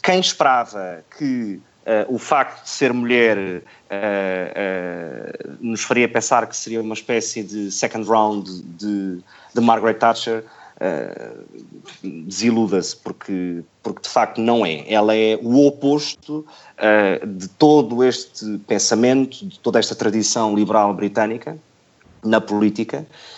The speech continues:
e que, aliás, até, ah, fez gozo num jornal, ah, francês,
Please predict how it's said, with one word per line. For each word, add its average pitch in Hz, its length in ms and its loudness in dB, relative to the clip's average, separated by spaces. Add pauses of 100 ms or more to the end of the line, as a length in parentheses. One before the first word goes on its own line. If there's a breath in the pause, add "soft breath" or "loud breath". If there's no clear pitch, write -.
(260 loud breath)
e 123 100 -4
que, 139 120 -2
aliás, 123 540 4
até, 117 500 -4
ah, 98 300 -6
fez - 260 -8
gozo 110 380 0
num 110 160 -4
jornal, 104 600 2
ah, 92 400 -8
francês, 123 840 -2